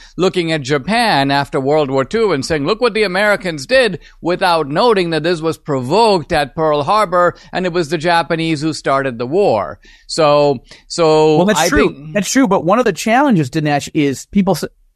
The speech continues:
Speaker 2: the people that I have that conversation with will say, "Well, wait a minute. I mean, we're seventy-five, eighty years away from that type of warfare. You have precision missiles, you have, you know, all that. So what?" Okay, th-, th-, but this is the problem. We gave the land away,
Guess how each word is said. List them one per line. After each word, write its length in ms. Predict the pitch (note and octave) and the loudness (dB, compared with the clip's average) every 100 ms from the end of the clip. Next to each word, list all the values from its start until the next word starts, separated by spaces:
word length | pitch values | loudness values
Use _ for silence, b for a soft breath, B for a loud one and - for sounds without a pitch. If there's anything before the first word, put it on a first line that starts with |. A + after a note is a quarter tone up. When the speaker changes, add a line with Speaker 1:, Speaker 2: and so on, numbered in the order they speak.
| - | -8
Speaker 2:
the 60 | E3 | -2
people 320 | D#3 G3+ F#3 | 2 2 2
that 160 | D#3 - _ - | 2 -2 _ -4
I 140 | B2+ | 0
have 140 | C3+ | 0
that 140 | C3 - | -2 -2
conversation 520 | C3+ C3 C#3+ C3+ D#3+ | -2 -2 -2 -2 0
with 260 | F3 F#3+ D3 | 0 0 -2
will 140 | C#3+ | -6
say, 220 | - C#3+ | -2 0
"Well, 180 | C#3+ D3 | 0 0
wait 260 | A#3+ F#3+ A#2+ | 0 0 -2
a 40 | |
minute. 160 | A2 C#3+ | -4 0
I 20 | |
mean, 220 | D#3+ D3 _ _ F3+ | 0 -2 _ _ 0
we're 160 | D#3+ | 0
seventy-five, 640 | - A#3 A3+ G3+ E3+ C#3+ - | 2 2 2 2 2 0 0
eighty 220 | F3+ F3 | -2 0
years 420 | D3 C3 F#3+ D#3 | -2 0 2 2
away 280 | C#3 B2 D#3+ | 0 0 0
from 220 | D3+ C3 | 0 0
that 260 | B2 D3 - | 0 0 -2
type 220 | D#3 C#3+ | -2 -2
of 120 | A#2+ - _ _ | -2 -8 _ _
warfare. 680 | D3+ D3 G3+ - B2 G#2+ A2+ _ _ - | -4 2 2 2 -4 -6 -12 _ _ -18
You 340 | - F#3 G3+ G3 | -4 2 4 4
have 280 | D3 - | 2 -2
precision 760 | - C3 - G3+ F3+ F#3+ F#3 E3+ | -6 -4 0 0 2 0 0 0
missiles, 600 | F#3 - F#3 F3+ F3 C#3 | 0 0 0 2 0 0
you 80 | B2+ | 2
have, 240 | C#3 F3 | 2 0
you 40 | |
know, 80 | E3 | 0
all 140 | E3 F#3+ | 2 2
that. 120 | - b - | -2 b -6
So 160 | F3+ | 0
what?" 560 | D#3 C#3 C#3+ D#3 G#3 - _ - | 0 -2 -6 0 0 -2 _ -6
Okay, 260 | E3+ C3+ - _ - | -2 -2 -4 _ -10
th-, 140 | - D#3+ | -8 -2
th-, 140 | F#3+ | -4
but 140 | F3 D#3+ | -2 -2
this 180 | G#3 E3+ | 0 0
is 80 | |
the 80 | D3 | -4
problem. 460 | - C#4 F#3+ - - _ - - | -2 0 0 -2 -12 _ -16 -2
We 140 | F3+ | 0
gave 440 | D#3 F3 G#3+ D4+ C4 | 2 2 4 4 2
the 120 | F#3+ | 0
land 420 | F3+ F3 G#3 F#3 | 0 0 0 0
away, 600 | D#3+ D3 B2 A2 G#2+ E3 | 0 0 -2 -4 -8 -12